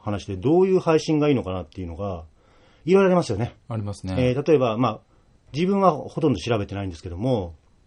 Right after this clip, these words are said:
Speaker 1: まあ、とはいえ、はっきり言って日本最古参のユーチューバーじゃないですか。
Speaker 2: はい。そうですね。
Speaker 1: あの、まだね、九百人でした。
Speaker 2: <laughs> 再生回数千ぐらいでしょ、どうせ、どういう
Speaker 1: あ、でも一万回とか言ってないよ。
Speaker 2: あ、本当？
Speaker 1: うん。だ、だから一円にもなってないけどね。
Speaker 2: でしょうね。
Speaker 1: だって、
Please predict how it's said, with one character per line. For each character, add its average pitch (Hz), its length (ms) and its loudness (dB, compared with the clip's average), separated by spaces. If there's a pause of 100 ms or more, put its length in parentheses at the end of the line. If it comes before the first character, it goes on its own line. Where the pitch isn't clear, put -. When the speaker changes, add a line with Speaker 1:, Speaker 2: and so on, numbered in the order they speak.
(320)
Speaker 1:
ま 170 120 4
あ、 127 60 2
と 170 100 0
は 175 100 8
い 165 80 6
え、 151 400 4 (640)
は 147 120 -6
っ - 20 -8
き - 80 -12
り 117 100 -6
言 - 0 -
っ 101 40 -4
て 117 40 0
日 - 20 -6
本 127 160 2
最 113 200 0
古 120 120 0
参 104 140 -2
の 95 60 -4
ユ 98 160 -2
ー 98 60 -6
チ 117 100 -4
ュ 107 60 2
ー - 20 -2
バ 92 140 -6
ー - 20 -10
じ 82 80 -10
ゃ - 20 -8
な 87 60 -10
い - 20 -10
で 82 40 -12
す - 40 -16
か。 95 140 -14 (120)
Speaker 2:
は 101 140 -4
い。 82 80 -12 (380)
そ - 120 -6
う - 20 -10
で 90 100 -12
す - 100 -14
ね。 90 100 -6 (400)
Speaker 1:
あ 135 40 0
の、 - 80 0 (440)
ま 190 100 6
だ 135 80 8
ね、 107 100 0
九 151 240 2
百 135 260 0
人 90 200 0
で 87 100 -8
し - 60 -14
た。 - 80 -12 (120)
Speaker 2:
<laughs> 113 120 -12
再 151 180 2
生 151 160 0
回 147 220 2
数 98 180 -6
千 135 260 4
ぐ 135 80 2
ら 131 80 6
い 92 40 2
で 82 40 -2
し 95 80 -4
ょ、 107 60 2
ど 90 100 -4
う 87 40 -6
せ、 - 180 -8
ど 95 80 -8
う 90 60 -6
い - 20 -6
う 82 80 -12
Speaker 1:
あ、 185 80 2
で 190 60 0
も 151 60 4
一 160 200 -2
万 180 220 2
回 165 120 2
と 160 60 -8
か 202 60 0
言 202 100 -2
っ - 20 2
て 202 160 0
な - 0 -
い - 40 -8
よ。 196 220 -6
Speaker 2:
あ、 110 40 -16
本 90 240 -10
当？ - 60 -20
Speaker 1:
う - 20 -20
ん。 - 20 -10
だ、 127 80 -4
だ - 60 -10
か - 100 -2
ら - 60 0
一 110 200 0
円 139 40 4
に 127 80 4
も 98 60 0
な 101 60 -2
っ - 20 -18
て 98 80 -8
な 92 60 -6
い 87 40 -8
け 82 80 -10
ど 80 60 -8
ね。 90 160 -12
Speaker 2:
で 120 160 -6
し 135 80 -6
ょ 117 60 -2
う - 20 -8
ね。 85 180 -8
Speaker 1:
だ 127 60 -2
っ - 40 -6
て、 95 280 -2